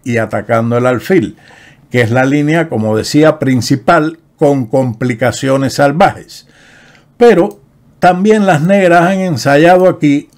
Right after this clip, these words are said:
alfil D siete, que es la conocida jugada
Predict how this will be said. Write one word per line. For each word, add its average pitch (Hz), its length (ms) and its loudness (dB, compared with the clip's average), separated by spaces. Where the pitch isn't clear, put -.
alfil 113 420 -2
D 139 140 0
siete, - 460 -2
que 131 320 2
es - 320 -6
la 123 300 0
conocida 131 680 2
jugada 151 680 2